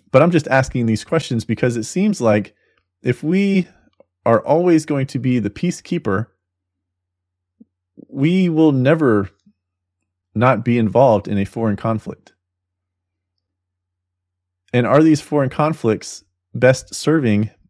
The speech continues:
our country? This podcast is about conserving America's freedom, culture, and values. Being America's peacekeeper, being proactive instead of reactive, is that best serving our individual freedom here as,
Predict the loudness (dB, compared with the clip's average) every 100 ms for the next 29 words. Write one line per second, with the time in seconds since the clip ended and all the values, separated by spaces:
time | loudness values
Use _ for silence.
0 | _ 0 2 0 -4 -6 -10 -16 _ _
1 | _ _ _ _ _ _ -8 0 2 2
2 | 0 -2 -4 -2 0 0 -2 -20 _ _
3 | _ _ _ _ _ -8 -2 0 0 0
4 | 0 0 -6 0 0 0 0 -2 0 -2
5 | 2 2 2 -4 -12 -20 _ _ _ _
6 | _ _ _ _ _ _ _ _ _ _
7 | _ _ 2 2 4 2 0 -2 -2 -4
8 | -2 -6 -4 -2 0 -2 -2 0 0 2
9 | -2 -4 -4 -4 -6 -14 _ _ _ _
10 | _ -10 -6 -2 -2 0 0 0 -4 -6
11 | -12 -14 -18 _ _ _ _ _ _ _
12 | _ _ 2 2 6 4 2 -2 -2 -2
13 | -4 -2 2 2 0 -2 0 0 0 -4
14 | -4 -4 -2 0 -2 -4